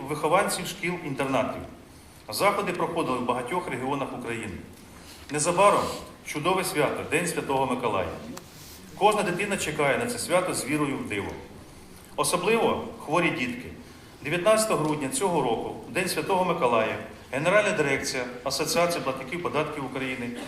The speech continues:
запланувала проведення благодійної акції, метою є, якої є допомога неврологічному і педіатричному відділенні дитячої лікарні «Охматдит». Користуючись нагодою,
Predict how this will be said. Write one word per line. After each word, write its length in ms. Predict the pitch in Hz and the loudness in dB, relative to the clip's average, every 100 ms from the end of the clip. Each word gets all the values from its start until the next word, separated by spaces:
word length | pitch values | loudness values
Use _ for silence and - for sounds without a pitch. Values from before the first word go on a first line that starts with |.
| - | -6
запланувала 600 | - 160 156 165 196 202 | -2 2 2 6 8 8
проведення 600 | 180 151 151 151 131 113 - - | 6 2 2 0 0 -2 -6 -6
благодійної 560 | 131 139 151 190 180 170 | -2 -2 -2 -4 -4 0
акції, 440 | 139 131 - - - - - - | 0 0 -4 -8 -14 -18 -16 -4
метою 480 | 151 147 214 190 139 | -4 0 0 2 -2
є, 80 | 127 120 127 | -4 -6 -8
якої 380 | 135 135 107 95 - - - | -6 -4 -4 -6 -10 -14 -4
є 140 | 165 | -2
допомога 760 | 170 165 147 147 190 190 190 - - - | 0 0 -2 2 2 4 2 -4 -12 -4
неврологічному 760 | 151 151 143 - - 147 123 120 - - | -2 0 0 -2 -6 -4 -4 -6 -8 -8
і 60 | |
педіатричному 840 | 147 156 151 143 165 190 - 156 135 | -4 -2 -2 -2 -2 -6 -4 -2 -2
відділенні 460 | 120 139 175 175 | -2 0 0 0
дитячої 520 | 123 117 156 156 135 123 | -4 -2 -2 -2 -4 -4
лікарні 320 | 131 139 131 | -2 -2 -2
«Охматдит». 380 | 120 120 117 87 80 - - - - - - - - | -4 -4 -4 -8 -12 -16 -20 -20 -20 -20 -20 -10 -4
Користуючись 680 | 160 170 220 214 208 180 | -2 0 0 -2 -2 -2
нагодою, 480 | 160 151 156 156 156 | 0 2 2 0 -6